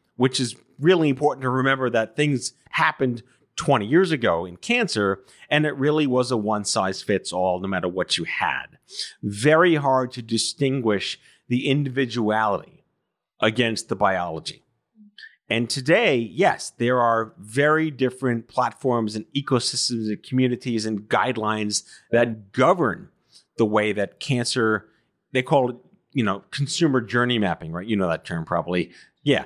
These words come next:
So they're now talking about patient journey mapping. That's their own new jargon now. But it really does start to conflate quality of life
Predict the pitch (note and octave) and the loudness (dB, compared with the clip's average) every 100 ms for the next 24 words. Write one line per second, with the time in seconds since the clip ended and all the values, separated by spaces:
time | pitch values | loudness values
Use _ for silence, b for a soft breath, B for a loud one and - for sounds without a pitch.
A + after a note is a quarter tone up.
0 | B B - C#3+ C3 D#3+ D3+ D#3 D3 C#3+ | B B 0 0 2 2 2 2 0 0
1 | C#3+ D3+ C3+ - - G3 G3+ D3+ A2+ - | -2 0 -2 -4 -6 -4 -2 -2 -2 -4
2 | - G2 F#2 E2+ D#2+ - - E2 G2+ G#2+ | -2 0 0 0 -4 -8 -10 -2 -2 -2
3 | - B2 C3+ C#3 A#2 F2+ G#2+ F#2 F#2 F2 | -2 0 2 2 0 0 0 0 -2 -4
4 | E2 E2 B2+ D3 E3 F#3+ G#3+ D3+ D3+ C#3+ | -2 2 2 2 0 2 0 2 2 2
5 | C3+ - B B B _ - - D3+ D3 | 0 -12 B B B _ -10 0 2 0
6 | D#3+ D3+ C3 - C3 B2+ - - D3 D3+ | -6 -6 -4 2 2 2 -8 -2 2 4
7 | D#3+ C3 F#2+ F#2+ D3+ A3+ - - - | 2 0 -2 -4 0 0 -2 -14 -20